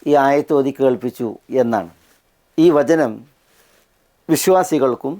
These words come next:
വേദക്കാർക്കും ഒരുപോലെ ബാധകമായിട്ടുള്ള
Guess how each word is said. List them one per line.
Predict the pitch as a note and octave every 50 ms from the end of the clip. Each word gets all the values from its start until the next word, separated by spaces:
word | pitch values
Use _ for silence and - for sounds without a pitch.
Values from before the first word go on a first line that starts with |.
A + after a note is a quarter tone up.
| - _ _ _ _ _ _ _ _ _ _ _ _ _ _ _ _ _ _ _ _ _ C3 C3+
വേദക്കാർക്കും | D3+ D3 D3+ D#3+ F#3+ G3 - E3 D3+ C#3+ C#3 - D#3+ D#3+ D#3+ - - _ _ _ _ _ _ _ _ _ _ _ _ _ -
ഒരുപോലെ | D3+ C3+ C#3+ C3 E3 E3+ E3 C#3 C3 B2 - - _ _ _ _ _ _ _ _ C3+
ബാധകമായിട്ടുള്ള | B2+ C3+ C#3 C3 D3 C#3 C#3 C#3 C3+ B2 A#2 - B2 A#2+ A#2